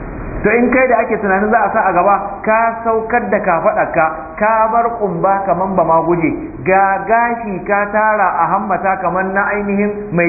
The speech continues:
cin kare, wai kana tunƙaho da shi, ga wando ka saki rabin duwawu,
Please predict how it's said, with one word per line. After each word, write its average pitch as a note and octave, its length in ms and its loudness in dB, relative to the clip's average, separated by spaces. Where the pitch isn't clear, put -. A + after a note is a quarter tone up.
cin G3 160 0
kare, E3+ 240 2
wai F#3+ 140 2
kana G3 260 2
tunƙaho F#3+ 480 2
da D#3+ 160 0
shi, - 340 -6
ga G3 220 4
wando G3 380 2
ka A#3 180 0
saki A#3 240 -2
rabin G3+ 260 2
duwawu, F3 420 4